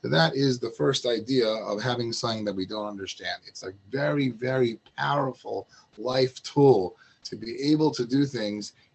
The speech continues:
even when you don't understand. And it's very, we always talk about relationships. And relationships, if you have to understand something to do it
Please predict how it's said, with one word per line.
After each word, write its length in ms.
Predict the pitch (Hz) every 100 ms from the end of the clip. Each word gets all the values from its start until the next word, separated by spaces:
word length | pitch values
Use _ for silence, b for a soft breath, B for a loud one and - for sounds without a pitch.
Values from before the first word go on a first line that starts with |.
| _
even 320 | 123 156 151
when 160 | 135 117
you 80 | 117
don't 200 | 110 107
understand. 560 | 104 98 - 104 95 -
And 200 | 104 101
it's 100 | 98
very, 380 | 104 123 120 120 -
we 120 | 107 113
always 260 | 113 110
talk 220 | - 113
about 240 | 113 110 107
relationships. 800 | 110 143 143 143 - 135 110 - b b b b _
And 100 | 117
relationships, 760 | 117 127 160 160 151 160 147 127
if 180 | 127 127
you 140 | 175
have 320 | 175 175 151
to 260 | - 151 139 b b
understand 720 | 139 165 151 147 - 151 170 160
something 340 | 165 156 156
to 100 | 139
do 220 | 131 170
it 220 | 202 214